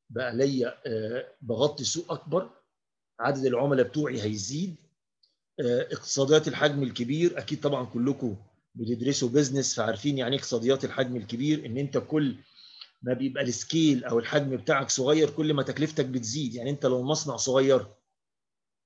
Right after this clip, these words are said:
آه، طبعا المصنع الكبير بيقدر يوفر تكاليف أكتر، فكل ما السكيل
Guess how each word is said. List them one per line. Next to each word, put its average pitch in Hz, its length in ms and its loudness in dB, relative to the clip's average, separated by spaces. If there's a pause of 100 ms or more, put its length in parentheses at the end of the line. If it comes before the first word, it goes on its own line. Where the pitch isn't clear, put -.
(1120)
آه، 107 160 -4 (120)
طبعا 156 460 2 (380)
المصنع 143 500 0
الكبير 135 520 -2
بيقدر 151 600 4
يوفر 147 540 4
تكاليف 151 640 -4
أكتر، 104 260 -8
فكل 190 420 2
ما 170 80 4
السكيل 180 580 2